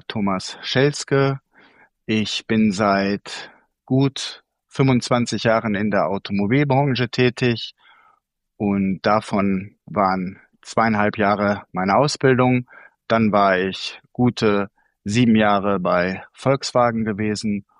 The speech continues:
und den Rest der Zeit verkaufe ich jetzt Audi Neufahrzeuge hier bei uns im Autoforum Röder in Duisburg.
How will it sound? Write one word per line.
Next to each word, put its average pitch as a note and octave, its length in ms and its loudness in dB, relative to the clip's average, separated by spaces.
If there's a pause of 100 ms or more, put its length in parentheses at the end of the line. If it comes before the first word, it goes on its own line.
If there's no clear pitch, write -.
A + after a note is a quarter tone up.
(340)
und G2 320 -4
den F#2+ 160 -2
Rest G#2+ 320 -2
der G2+ 120 0
Zeit G2+ 440 0
verkaufe A2 580 -2
ich G#2 140 -4
jetzt - 360 -4
Audi A2 440 2 (180)
Neufahrzeuge A#2 1080 0 (360)
hier A#2+ 220 2
bei A2 120 2
uns G#2+ 320 -2
im G2 160 -6
Autoforum A2 840 0 (180)
Röder B2 320 4
in G2+ 140 -4
Duisburg. - 560 -14